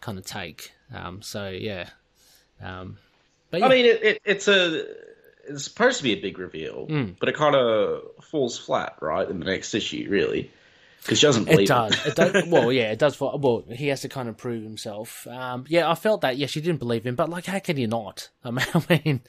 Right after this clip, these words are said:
Speaker 1: like, she doesn't believe Superman's Clark Kent, right? Th-, that, that's the thing. But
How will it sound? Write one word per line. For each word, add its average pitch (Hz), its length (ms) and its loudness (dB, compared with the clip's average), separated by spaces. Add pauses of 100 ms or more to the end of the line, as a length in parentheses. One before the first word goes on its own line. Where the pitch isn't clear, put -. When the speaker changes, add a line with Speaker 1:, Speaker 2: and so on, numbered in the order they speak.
(460)
Speaker 1:
like, 117 500 -2 (300)
she 147 160 -2
doesn't 147 220 0
believe 127 240 2
Superman's 117 540 -4
Clark 110 280 -10
Kent, 110 260 -10
right? 104 320 -12
Th-, 110 280 -14
that, 110 220 -8
that's 101 260 -14
the 113 80 -12
thing. 98 360 -14
But 95 220 -12